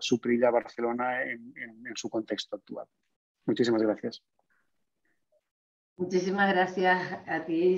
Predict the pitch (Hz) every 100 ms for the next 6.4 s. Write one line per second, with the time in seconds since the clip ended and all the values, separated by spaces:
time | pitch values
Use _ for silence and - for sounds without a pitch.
0 | - 165 165 170 196 190 175 160 165 -
1 | 190 170 160 151 156 160 175 180 185 185
2 | 180 - 185 190 190 175 170 175 180 175
3 | 175 175 165 156 165 170 214 220 220 214
4 | 247 247 254 - 165 160 151 160 156 165
5 | 165 175 180 180 170 170 175 - 196 180
6 | 165 170 175 170